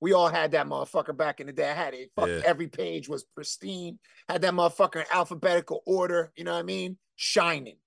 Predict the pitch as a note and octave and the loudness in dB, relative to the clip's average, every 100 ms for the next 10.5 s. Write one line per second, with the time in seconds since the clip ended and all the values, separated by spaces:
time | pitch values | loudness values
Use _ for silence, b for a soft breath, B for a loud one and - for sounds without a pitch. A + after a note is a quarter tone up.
0 | _ _ _ _ _ _ _ _ _ - | _ _ _ _ _ _ _ _ _ -2
1 | F3+ E3+ F#3+ D#3+ G#3 A3 A#3+ A#3 A#3 D#3+ | 0 4 4 6 4 4 2 6 6 6
2 | F#3 F#3 F3 F#3+ F#3+ A3 G3+ - A3 G3+ | 6 4 6 2 2 -4 -6 2 2 2
3 | G#3 G3 F3+ G3+ G3+ A#3 A#3+ A#3+ A3+ F#3+ | -2 -4 -2 -2 -2 -4 -4 -4 -2 0
4 | G#3 G#3+ A3 F3+ F#3+ F3+ F3+ F3 D3 C#3+ | 2 4 2 4 2 4 0 -4 -6 -4
5 | D#3+ G#3 A3+ B3 B3+ C4+ A3+ E3+ - _ | 4 4 2 -6 0 4 4 2 -6 _
6 | _ _ E3+ G3 F#3 B3 A#3 - G3+ F3 | _ _ 0 0 0 -2 -2 -4 -4 -4
7 | D#3+ F#3 E3 G3+ F#3+ F3+ D3+ F#3 E3 - | -4 -8 -4 -4 -2 -4 0 0 0 -8
8 | - - _ _ _ E2 _ _ _ _ | -20 -20 _ _ _ -16 _ _ _ _
9 | _ - G#3 F#3+ G#3+ A#3 B3 A#3+ G3 G#3+ | _ -10 -6 2 4 4 8 6 8 4
10 | G3 A3+ B3+ - | 4 2 2 -2